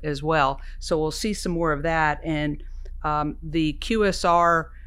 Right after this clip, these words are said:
uh, number of Q S Rs out there, I read something the other day,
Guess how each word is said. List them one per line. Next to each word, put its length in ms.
uh, 360
number 300
of 120
Q 220
S 140
Rs 260
out 280
there, 200
I 60
read 240
something 380
the 120
other 180
day, 340